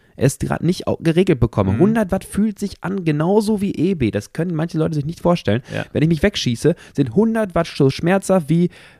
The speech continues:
Speaker 1: dreihundertachtzig Watt.
Speaker 2: Ja, also
Speaker 1: Das
Speaker 2: wenn
Speaker 1: ist
Speaker 2: du
Speaker 1: wirklich wild.
Speaker 2: da rund um Köln über so eine Kuppe in das Wellige reinkommst und dann, gut, hundert Watt ist jetzt schon, das ist ein Extrembeispiel, aber
Speaker 1: Das ist ein Extrembeispiel.
Speaker 2: selbst zweihundert Watt oder zweihundertzwanzig, wenn die so weiterfahren
Speaker 1: Ja.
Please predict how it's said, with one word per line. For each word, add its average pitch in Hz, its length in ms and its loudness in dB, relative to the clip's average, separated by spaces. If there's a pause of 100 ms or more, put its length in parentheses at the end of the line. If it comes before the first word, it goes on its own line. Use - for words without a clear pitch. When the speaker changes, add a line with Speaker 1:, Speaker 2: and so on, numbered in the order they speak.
(100)
Speaker 1:
dreihundertachtzig 139 760 0
Watt. 82 80 -4
Speaker 2:
Ja, - 100 -8 (140)
also 127 60 -10
Speaker 1:
Das 120 100 0
Speaker 2:
wenn 123 80 4
Speaker 1:
ist 135 100 0
Speaker 2:
du 139 100 4
Speaker 1:
wirklich 135 280 -2
wild. 98 180 2
Speaker 2:
da 110 60 2
rund 139 200 4
um 135 120 2
Köln 156 460 4
über 127 260 2
so 123 100 2
eine 127 160 4 (220)
Kuppe - 280 -4
in 120 120 -2
das 120 160 -2
Wellige 123 340 2
reinkommst 117 540 -2
und - 40 -6
dann, 110 240 -2
gut, - 180 -6
hundert 135 200 2
Watt 104 120 -8
ist 120 120 -8
jetzt 117 120 -6
schon, 117 360 -8
das 113 140 -8
ist 110 120 -8
ein 113 80 -4
Extrembeispiel, 131 540 -2
aber 123 100 2
Speaker 1:
Das 123 60 4
ist 160 60 0
ein 160 40 2
Extrembeispiel. 90 360 0
Speaker 2:
selbst - 260 2
zweihundert 151 680 4
Watt 123 180 0
oder 127 100 2
zweihundertzwanzig, 147 680 0
wenn 135 80 4
die 135 60 2
so 131 160 4
weiterfahren 135 800 2
Speaker 1:
Ja. - 60 -20